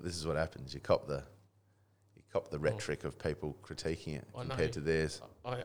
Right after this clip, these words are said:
Speaker 2: I know that doesn't matter what I do. It's never gonna be up to your
Speaker 1: Oh,
Speaker 2: standards.
Speaker 1: you're on your fucking rags this week. Jesus.
Speaker 2: Uh,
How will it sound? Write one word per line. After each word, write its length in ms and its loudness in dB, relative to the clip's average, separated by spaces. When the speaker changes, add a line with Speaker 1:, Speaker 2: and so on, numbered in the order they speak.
Speaker 2:
I 100 4
know 240 4
that 280 -2
doesn't 300 0
matter 160 -2
what 180 0
I 80 0
do. 280 0
It's 220 -20
never 240 -4
gonna 220 -2
be 180 -2
up 140 -4
to 160 -16
your 80 -2
Speaker 1:
Oh, 340 12
Speaker 2:
standards. 140 10
Speaker 1:
you're 100 10
on 80 8
your 100 4
fucking 380 6
rags 380 10
this 200 2
week. 220 2
Jesus. 800 8
Speaker 2:
Uh, 280 8